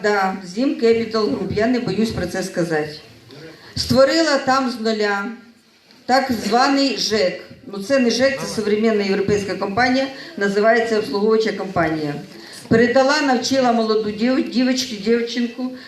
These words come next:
передала їй це в руки, і компанія зараз працює без збоїв на всіх об'єктах Zim Capital Group.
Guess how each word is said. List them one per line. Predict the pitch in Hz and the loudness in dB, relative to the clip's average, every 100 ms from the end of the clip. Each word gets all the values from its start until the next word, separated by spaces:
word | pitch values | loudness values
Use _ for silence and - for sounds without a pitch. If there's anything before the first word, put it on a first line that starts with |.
| - | -2
передала | 220 220 240 254 | 2 4 4 4
їй | 262 247 226 | 4 2 0
це | 233 | 0
в | 220 | 2
руки, | 233 262 254 269 | 4 2 2 -2
і | 269 220 208 202 | -2 -4 -6 -2
компанія | 220 226 220 214 202 | 0 2 2 2 0
зараз | 202 196 196 | 2 0 0
працює | 202 190 190 190 185 170 | -2 -2 -2 0 -2 0
без | 170 | -2
збоїв | - - 247 285 320 - - - | -2 2 2 2 0 -4 -10 -8
на | 185 | -2
всіх | 190 - 202 | 0 0 -2
об'єктах | 190 170 247 254 262 | -2 0 0 0 -2
Zim | 220 185 196 196 180 | -4 -4 -6 -4 -2
Capital | 175 - 175 170 | -2 -2 -2 0
Group. | 165 - - | 0 -4 -8